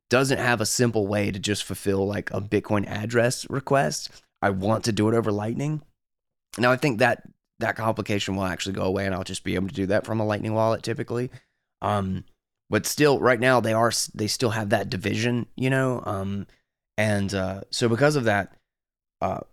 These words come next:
I don't, I do <laughs> not do on-chain very much. Um, and I, I think it would be awesome to see that. That's where I think the, the general focus should be.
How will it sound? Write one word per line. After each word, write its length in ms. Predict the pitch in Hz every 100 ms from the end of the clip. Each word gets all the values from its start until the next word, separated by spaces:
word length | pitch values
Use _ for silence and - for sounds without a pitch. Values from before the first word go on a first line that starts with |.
| _ -
I 200 | 117 131
don't, 460 | 123 123 123 - - _ -
I 140 | 113 123
do 160 | 120
<laughs> 0 |
not 400 | 117 123 127 117
do 240 | - 117 101
on-chain 600 | 107 110 110 110 110 104
very 260 | - -
much. 360 | 85 92 - - - _ _ -
Um, 340 | 95 92 90 -
and 360 | - 95 95 90
I, 240 | - - 80
I 40 |
think 420 | 101 113 98 - _ _ -
it 160 | 107
would 160 | 98 95
be 120 | 101 -
awesome 580 | 110 117 113 110 104 92
to 120 | 92
see 540 | - 98 101 104 101 - _ _ _ _ _ _ _ -
that. 200 | 117 -
That's 200 | 151 156
where 120 | 151
I 60 | 135
think 260 | 131 101 85
the, 260 | 98 92
the 100 | -
general 300 | 104 113 107
focus 320 | 92 95 90 -
should 160 | -
be. 240 | - -